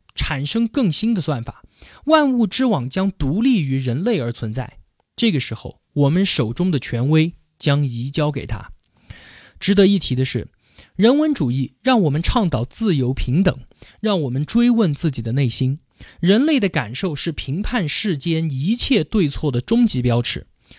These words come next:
这是人文主义的价值观。那么数据主义的价值观是什么呢？似乎只有一点，那就是对于数据的分享，让数据充分的流动。数据主义要求每个人尽可能多的和信息连接，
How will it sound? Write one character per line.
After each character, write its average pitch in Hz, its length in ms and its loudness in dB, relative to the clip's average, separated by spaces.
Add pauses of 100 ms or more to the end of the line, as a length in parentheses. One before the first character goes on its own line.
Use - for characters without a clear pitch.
(180)
这 240 140 0
是 196 160 -2
人 156 200 -2
文 196 160 -2
主 131 160 -6
义 139 140 -4
的 123 80 -4
价 120 220 0
值 - 100 -8
观。 113 240 -2 (540)
那 302 100 2
么 269 80 2
数 294 320 2
据 202 180 2
主 131 200 -2
义 151 100 -2
的 135 80 -2
价 151 220 0
值 139 120 -4
观 151 160 0
是 165 140 -2
什 135 100 0
么 107 120 -4
呢？ 127 160 -2 (440)
似 - 220 2
乎 240 160 2
只 208 160 -2
有 202 160 4
一 202 140 4
点， - 260 -12 (240)
那 214 100 4
就 180 140 2
是 170 160 -4
对 208 180 -4
于 143 160 -2
数 185 280 -2
据 147 160 -2
的 123 100 -2
分 175 240 0
享， - 220 -4 (480)
让 294 180 2
数 240 260 0
据 175 220 0
充 202 260 0
分 214 160 0
的 180 120 2
流 113 200 -2
动。 165 200 -2 (240)
数 320 240 2
据 285 120 4
主 165 200 0
义 180 120 0
要 220 160 2
求 214 160 -2
每 139 220 0
个 180 140 -4
人 135 260 -4
尽 285 240 2
可 135 220 -2
能 117 180 -2
多 220 320 0
的 - 160 -6 (220)
和 160 200 -4
信 180 280 0
息 175 200 0
连 127 240 -2
接， 151 280 -2